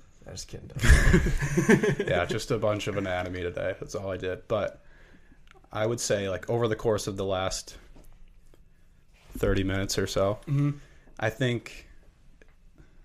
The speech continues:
Speaker 2: like, just being able to sit down and, and have an honest, honest conversation and, like, I would say I'm taking away from this, kind of reflecting back on the experiences that we've had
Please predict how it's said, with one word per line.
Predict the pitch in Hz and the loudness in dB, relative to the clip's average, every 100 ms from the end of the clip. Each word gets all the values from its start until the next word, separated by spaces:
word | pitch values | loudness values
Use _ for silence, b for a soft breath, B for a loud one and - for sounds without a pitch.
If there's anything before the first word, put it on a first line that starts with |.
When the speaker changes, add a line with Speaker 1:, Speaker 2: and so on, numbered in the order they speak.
| b - | b -12
Speaker 2:
like, | 101 | -8
just | 123 - | -4 2
being | 139 | 4
able | 135 | 4
to | 113 | 2
sit | 113 107 | 0 0
down | 101 98 | -2 -2
and, | 98 98 | -6 -8
and | 101 104 | -8 -2
have | 104 101 | -2 -2
an | 95 | -4
honest, | 95 95 - - 107 | -6 -8 -12 -12 -8
honest | 107 104 | -6 -6
conversation | 107 95 95 - 92 - 98 101 - - b b b - - - | -6 -6 -8 -6 -8 -8 -10 -10 -12 -20 b b b -20 -20 -14
and, | 90 | -12
like, | - - - - | -14 -20 -20 -12
I | 110 | -6
would | 120 - | -6 -4
say | 110 | -4
I'm | 104 | -4
taking | - 107 104 | -4 -4 -4
away | 98 98 | -6 -6
from | 98 | -8
this, | 92 92 - - b b b b b b b - - | -8 -8 -12 -16 b b b b b b b -20 -10
kind | - 123 | -4 -2
of | 117 | -2
reflecting | - 123 - 110 | 2 2 2 -2
back | 107 101 104 | 0 0 0
on | 101 | -4
the | 98 | -4
experiences | - - 98 98 98 101 | -8 -8 -8 -6 -8 -8
that | 92 | -6
we've | 95 - | -6 -4
had | 92 92 90 | -4 -4 -6